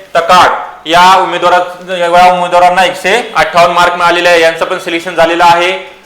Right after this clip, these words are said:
अंतिम गुणोत्तर यादी ल-, लगेच लावण्यात येणार आहे, चार ते पाच दिवसामध्ये असं नोटिफिकेशन आयबीपीएस कंपनी मार्फत देण्यात आलेलं आहे. त्यानंतर पाहूया एससी उमेदवार, यांना,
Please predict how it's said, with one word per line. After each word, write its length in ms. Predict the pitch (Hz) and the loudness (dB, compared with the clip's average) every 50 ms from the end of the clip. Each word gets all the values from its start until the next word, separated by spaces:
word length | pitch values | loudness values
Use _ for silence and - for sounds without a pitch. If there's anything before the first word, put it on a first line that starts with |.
| _ _ - | _ _ -4
अंतिम 360 | 147 151 151 - 180 175 170 | -4 -4 -4 -4 -6 -6 -4
गुणोत्तर 320 | 175 180 180 180 180 185 | -4 -4 -2 -2 0 2
यादी 580 | 180 175 175 185 196 214 220 214 - - - - - | 2 2 0 0 -2 -2 -4 -6 -10 -16 -20 -20 -20
ल-, 200 | 156 165 175 - - - - - | -18 -12 -8 -8 -8 -8 -10 -8
लगेच 340 | - 175 160 165 190 196 196 | -4 -4 -2 -2 -2 -2 0
लावण्यात 300 | 202 175 170 170 175 180 175 | 2 2 2 2 0 -2 -2
येणार 220 | 180 175 180 175 | 0 0 2 2
आहे, 220 | 180 175 180 180 165 | 2 2 2 2 0
चार 340 | - - - 175 160 156 160 - | -4 -6 -2 0 0 0 0 -2
ते 60 | 180 | -2
पाच 220 | 175 185 180 175 175 | 0 2 2 2 0
दिवसामध्ये 480 | 175 170 156 180 175 170 175 170 170 | -2 -4 -2 -2 -2 -2 0 0 2
असं 200 | 170 160 - 175 | 0 0 0 -4
नोटिफिकेशन 560 | 156 165 160 170 160 175 175 165 - 190 226 240 - - - - - - - | -8 -8 -8 -6 -6 -6 -6 -4 -4 -2 -2 -4 -6 -10 -16 -20 -20 -10 -4
आयबीपीएस 480 | 156 156 156 151 151 151 170 180 180 - | -2 0 0 -2 -2 -4 -6 -6 -6 -6
कंपनी 300 | 185 170 160 180 175 170 | -8 -6 -6 -6 -6 -2
मार्फत 380 | 175 170 165 - - 190 196 196 175 | -2 -2 -2 -2 -2 -2 -2 -2 -4
देण्यात 280 | 175 165 175 175 170 | -4 -6 -4 -2 0
आलेलं 260 | 175 170 165 170 170 | 0 0 0 0 2
आहे. 300 | 175 170 165 170 180 170 143 110 - - - - _ _ - - _ - _ - | 2 4 4 4 2 0 0 -2 -6 -12 -18 -20 _ _ -20 -20 _ -16 _ 0
त्यानंतर 340 | 180 170 175 180 180 190 185 | 0 2 2 2 2 0 2
पाहूया 320 | - 196 185 180 190 196 | 2 4 4 4 4 4
एससी 340 | 190 180 175 165 - - 190 | 4 2 0 -2 -4 -6 -6
उमेदवार, 440 | 185 180 180 185 180 180 185 190 190 | -6 -4 -2 -2 0 2 4 4 4
यांना, 580 | 180 175 170 170 180 180 185 190 180 - - | 4 2 2 2 2 2 2 2 0 -4 -8